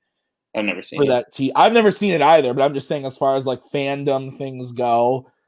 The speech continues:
Speaker 1: It's fair.
Speaker 2: that's not a bad pick. There's just so much of it.
Speaker 1: Oh, Impractical Jokers.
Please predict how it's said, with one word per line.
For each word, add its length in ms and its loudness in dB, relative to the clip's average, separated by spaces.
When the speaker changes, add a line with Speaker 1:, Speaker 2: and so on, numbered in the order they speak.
Speaker 1:
It's 140 -14
fair. 340 -10
Speaker 2:
that's 440 2
not 300 2
a 60 0
bad 340 -2
pick. 180 -10
There's 200 -4
just 460 -12
so 640 -2
much 300 -14
of 100 -20
it. 160 -18
Speaker 1:
Oh, 320 2
Impractical 720 2
Jokers. 680 -8